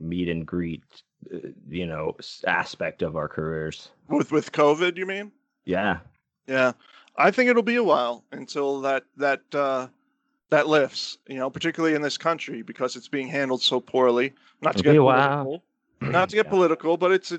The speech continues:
Speaker 2: being
Speaker 1: Yeah.
Speaker 2: handled piss poor,
Speaker 1: Piss
Speaker 2: uh,
Speaker 1: poor.
Speaker 2: and our country is very divided, and that, that creates other problems. Um, I certainly hope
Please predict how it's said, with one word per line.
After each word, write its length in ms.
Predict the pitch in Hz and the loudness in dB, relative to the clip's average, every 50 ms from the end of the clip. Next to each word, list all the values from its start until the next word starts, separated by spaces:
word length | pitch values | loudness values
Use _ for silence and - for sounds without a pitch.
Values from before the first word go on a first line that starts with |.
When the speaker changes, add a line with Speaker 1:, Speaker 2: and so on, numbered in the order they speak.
| 156 - | -8 -4
Speaker 2:
being 160 | - 185 175 175 | -2 -2 0 0
Speaker 1:
Yeah. 80 | 160 | -2
Speaker 2:
handled 440 | 156 165 165 160 160 156 156 147 - - | -2 0 -2 0 0 0 -2 -2 -4 -4
piss 180 | - 170 165 | -2 -2 -2
poor, 460 | - _ - 143 135 123 131 139 151 _ _ _ _ _ _ _ _ | -2 _ -6 -4 -2 0 0 -2 -2 _ _ _ _ _ _ _ _
Speaker 1:
Piss 100 | _ _ - | _ _ -6
Speaker 2:
uh, 280 | 127 131 131 131 131 85 | -4 0 0 0 0 0
Speaker 1:
poor. 100 | 127 143 | -2 -2
Speaker 2:
and 80 | 143 | -2
our 100 | 139 135 | -4 -4
country 320 | - - 151 147 - 151 143 | -2 -4 -4 -4 -4 -6 -8
is 100 | 131 123 | -8 -8
very 260 | 127 127 135 139 131 | -10 -8 -6 -6 -6
divided, 600 | 131 120 113 127 135 139 151 165 165 170 170 151 143 | -6 -4 0 2 2 4 4 2 0 -2 -2 -4 -6
and 120 | 131 123 | -6 -4
that, 200 | 127 127 127 - | -4 -4 -4 -4
that 160 | 127 127 120 - | -4 -4 -4 -4
creates 320 | - 135 123 123 - - _ _ - | -6 -6 -6 -6 -8 -12 _ _ -2
other 180 | 143 151 156 147 | -2 -2 -2 -2
problems. 580 | - - 147 139 139 139 135 135 127 120 - _ _ _ _ _ _ _ _ _ _ - | -4 -2 0 0 0 -2 -4 -8 -12 -12 -14 _ _ _ _ _ _ _ _ _ _ -4
Um, 460 | 123 131 131 127 127 120 117 110 110 _ _ _ _ _ _ _ _ _ _ _ _ _ _ - - | -2 -2 0 0 -2 -4 -6 -10 -16 _ _ _ _ _ _ _ _ _ _ _ _ _ _ -8 -2
I 100 | - 123 - | -2 0 2
certainly 400 | - - 185 170 131 175 180 175 | 2 2 2 2 0 -2 -6 -8
hope 400 | 143 135 156 147 147 160 170 _ | -6 0 2 4 4 4 4 _